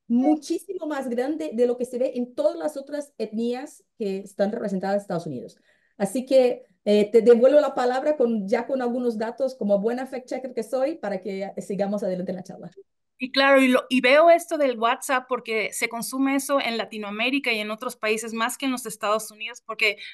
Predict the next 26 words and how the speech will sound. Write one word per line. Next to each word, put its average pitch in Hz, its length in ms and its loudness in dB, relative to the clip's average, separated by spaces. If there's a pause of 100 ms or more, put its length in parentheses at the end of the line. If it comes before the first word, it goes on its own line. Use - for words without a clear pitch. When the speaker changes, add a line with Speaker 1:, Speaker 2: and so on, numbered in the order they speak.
Speaker 2:
nosotros 269 360 2
nos 294 160 6
venimos 254 360 0
de 247 120 4
nuestros 220 320 -8
países, 226 440 -4
pero 208 200 -6
no 233 220 -2
dejamos 226 640 -2
de 202 140 -6
mantener 208 540 -4
ese 214 200 -6
contacto 190 720 -6 (300)
con 214 160 0
nuestra 214 340 2
gente 208 600 0
en, 190 240 -2
en 202 180 -4
Latinoamérica. 196 840 -4 (400)
Y - 340 -6
ahora 254 240 8
le 330 100 4
quiero 285 180 4
preguntar 240 360 4
a 226 120 2
Tamoa, 190 520 0